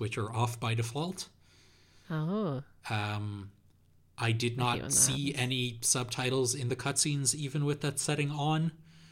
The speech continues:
Speaker 1: Um,
Speaker 2: Oh.
Speaker 1: little, little bit of an oversight there. Uh, would have liked to hear things better by being able to read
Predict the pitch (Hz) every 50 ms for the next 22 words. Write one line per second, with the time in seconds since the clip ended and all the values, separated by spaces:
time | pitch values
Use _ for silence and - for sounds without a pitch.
0 | - - - - - - - - - - - - - 117 113 113 113 107 170 175
1 | 208 233 208 185 151 139 135 - - - - - - - - - - - 120 113
2 | 113 117 110 113 113 - - - 139 156 185 196 220 202 202 190 185 180 170 151
3 | 135 127 - - 110 107 110 107 101 107 117 135 139 - - - - 117 110 104
4 | 104 95 110 107 117 113 - - - - 123 117 113 113 - - - - 120 113
5 | 113 113 - - - - - - 131 120 120 117 113 117 - - - - - -
6 | - - 120 107 104 98 95 - - - - - - - 107 101 98 104 107 110
7 | 113 - - - - - - - - - - 107 104 104 101 98 113 107 104 104
8 | 104 107 107 110 110 - 110 104 107 104 104 107 104